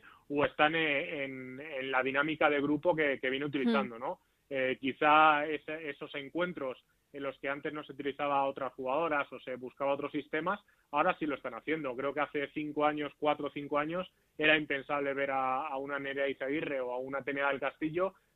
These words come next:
Speaker 1: tener minutos con la absoluta, simplemente por el hecho de que no entraban los planes o en esa baraja de catorce, quince que se utilizaban y las demás eran relleno, ¿no? Yo creo que ahora la jugadora que va a la selección sabe que no es relleno, sabe que puede tener minutos, más o menos.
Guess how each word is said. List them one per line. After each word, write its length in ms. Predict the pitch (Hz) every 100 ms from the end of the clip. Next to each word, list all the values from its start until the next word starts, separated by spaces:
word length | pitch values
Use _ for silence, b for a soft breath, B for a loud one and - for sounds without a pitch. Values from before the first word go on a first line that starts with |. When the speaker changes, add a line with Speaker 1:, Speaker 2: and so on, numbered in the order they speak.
| -
Speaker 1:
tener 240 | 143 151
minutos 300 | 165 160 143
con 120 | 139
la 80 | 131
absoluta, 520 | 123 123 151 151 117 -
simplemente 460 | 143 143 143 151 165
por 140 | 151
el 80 | 147
hecho 200 | 156 175
de 280 | 165 147 131 b _ - _ -
que 120 | 143
no 80 | 160
entraban 360 | 165 156 143
los 140 | 127 -
planes 360 | 156 151 131 131
o 80 |
en 60 | 131
esa 140 | 135
baraja 360 | 139 139 139 147
de 80 | 143
catorce, 420 | 143 143 135 143
quince 300 | 151 156 143
que 100 | 127
se 80 | 135
utilizaban 600 | 139 139 151 160 190 190 _ _ -
y 80 |
las 160 | 143 131
demás 260 | 135 143 -
eran 200 | 160 143
relleno, 400 | 123 131 135 113
¿no? 160 | 139 156
Yo 160 | 139
creo 140 | 156 147
que 80 |
ahora 240 | 156 160 160
la 60 |
jugadora 380 | 143 156 156 156
que 80 | 151
va 80 | 156
a 20 |
la 120 | 151
selección 520 | 156 151 - 165 196 - _ _ -
sabe 240 | 160 156
que 100 | 156
no 100 | 156
es 60 | 151
relleno, 440 | 147 147 190 208
sabe 220 | - 143
que 100 | 139
puede 240 | 139 147 147
tener 240 | 147 143
minutos, 480 | 143 151 175 226 226
más 220 | 147 135
o 40 | 135
menos. 340 | 160 202